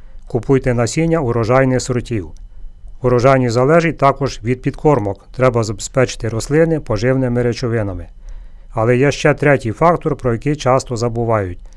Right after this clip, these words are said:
Це зав'язуваність плодів. Ранні сорти, поки немає жари, встигають зав'язати перші плоди на сто процентів. Ось суперранній сорт кроха.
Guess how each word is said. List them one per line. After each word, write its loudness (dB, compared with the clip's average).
Це 2
зав'язуваність 2
плодів. -4
Ранні 6
сорти, -2
поки 2
немає 2
жари, 0
встигають 0
зав'язати 0
перші -2
плоди -2
на 0
сто 0
процентів. -4
Ось 4
суперранній 0
сорт 0
кроха. -2